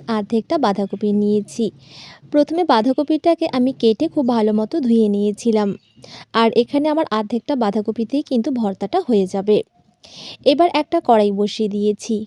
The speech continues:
কড়াইয়ের মধ্যে এবার ধুয়ে রাখা বাঁধাকপিটা আমি দিয়ে দিচ্ছি। বন্ধুরা, অবশ্যই এই শীতে আমার মতো করে এই বাঁধাকপির ভর্তাটা একবার বাড়িতে বানিয়ে দেখো, সত্যি খেতে অসম্ভব মজার হয়। একবার বাড়িতে বানিয়ে খাওয়ালে সত্যি সবাই কিন্তু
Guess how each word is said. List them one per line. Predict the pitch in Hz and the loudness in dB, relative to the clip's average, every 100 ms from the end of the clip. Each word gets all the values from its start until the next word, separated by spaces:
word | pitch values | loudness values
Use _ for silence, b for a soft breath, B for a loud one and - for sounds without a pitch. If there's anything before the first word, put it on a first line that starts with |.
| _ | _
কড়াইয়ের | 240 226 233 | 2 4 2
মধ্যে | 262 302 285 262 | 0 -2 -2 -2
এবার | 254 262 233 | 0 -2 -2
ধুয়ে | 214 220 | -2 0
রাখা | 214 214 | -2 -2
বাঁধাকপিটা | 277 208 208 202 202 214 233 | -2 -2 -2 -4 -4 -4 -4
আমি | 330 | -4
দিয়ে | 277 220 202 | -4 -4 -4
দিচ্ছি। | 208 202 - 240 - - _ _ B B B B B B 262 | -6 -10 -6 -6 -6 -10 _ _ B B B B B B -2
বন্ধুরা, | 302 311 349 - | 0 2 2 2
অবশ্যই | 254 254 302 285 330 - | 0 2 0 0 -2 -2
এই | 247 254 | 0 -2
শীতে | 254 269 269 285 | -2 -4 -4 -4
আমার | 240 226 247 | -2 0 0
মতো | 247 247 262 | 0 0 -2
করে | 262 262 | -2 -2
এই | 262 254 | 0 0
বাঁধাকপির | 208 214 220 233 254 | 0 0 -2 -4 -4
ভর্তাটা | 220 196 202 214 208 233 | -4 -6 -6 -6 -6 -6
একবার | 233 240 226 - 269 | -4 -4 -4 -4 -2
বাড়িতে | 240 233 233 254 | 0 0 0 -2
বানিয়ে | 220 208 226 | -2 0 -2
দেখো, | 214 220 - 277 349 | 0 -2 0 -2 -2
সত্যি | - - 247 _ 294 294 | -6 -2 -2 _ -4 -4
খেতে | - 226 - 277 - | -2 -4 -2 -6 -2
অসম্ভব | 254 254 - 277 262 254 | -2 0 -2 -4 -2 -2
মজার | 208 196 202 208 | -2 -2 -4 -2
হয়। | 220 220 _ B B B | -2 -4 _ B B B
একবার | - 302 269 320 294 | 2 2 4 2 2
বাড়িতে | 262 254 285 | 2 0 0
বানিয়ে | 254 233 226 247 | 0 2 2 0
খাওয়ালে | - 220 220 220 359 | -2 -2 0 0 -2
সত্যি | - 226 - 233 | -2 -4 -2 -4
সবাই | - 233 254 | -2 -2 -2
কিন্তু | - 254 | -2 -4